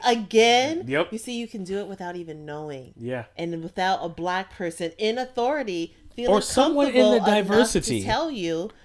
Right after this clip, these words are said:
Speaker 1: "You did a racism, you would never know it." She
Speaker 2: Yep.
Speaker 1: would have never known it.
Speaker 2: She would have never known it.
Speaker 1: And that woman would have never been able to do it if she was just another teacher, 'cause she would have ran to the pr-, principal and been like,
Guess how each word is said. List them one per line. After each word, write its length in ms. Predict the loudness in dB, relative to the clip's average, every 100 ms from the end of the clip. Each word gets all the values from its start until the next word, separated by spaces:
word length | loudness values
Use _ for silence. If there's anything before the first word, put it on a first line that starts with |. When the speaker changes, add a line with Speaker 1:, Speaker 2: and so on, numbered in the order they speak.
| _ _
Speaker 1:
"You 180 | -8 -6
did 260 | -2 0 0
a 100 | -4
racism, 880 | -2 -2 -4 -10 -10 -6 -6 -8 -12 _
you 140 | -8 -6
would 120 | -4
never 260 | -4 -6 -6
know 260 | -6 -6
it." 200 | -8 -12 _
She 160 | -8
Speaker 2:
Yep. 60 | -4
Speaker 1:
would 80 | -4
have 80 | -4
never 320 | -6 -6 -8
known 200 | -6 -8
it. 160 | -10 -10
Speaker 2:
She 120 | -8
would 80 | -6
have 60 | -4
never 200 | -4 -4
known 240 | -4 -6
it. 80 | -6
Speaker 1:
And 100 | -6
that 160 | -4 -2
woman 260 | -4 -4 -4
would 100 | -2
have 100 | -2
never 220 | -2 -4
been 140 | -6 -6
able 180 | -6 -6
to 80 | -6
do 200 | -4 -4
it 80 |
if 100 | -6
she 120 | -6 -8
was 140 | -8
just 120 | -10
another 280 | -8 -8 -8
teacher, 360 | -8 -8 -8 -12
'cause 160 | -12
she 140 | -12 -10
would 120 | -6
have 220 | -6 -6
ran 240 | -8 -8 -8
to 120 | -10
the 100 | -14
pr-, 180 | -10 -10
principal 460 | -10 -14 -12 -8 -8
and 120 | -6
been 120 | -8 -8
like, 220 | -8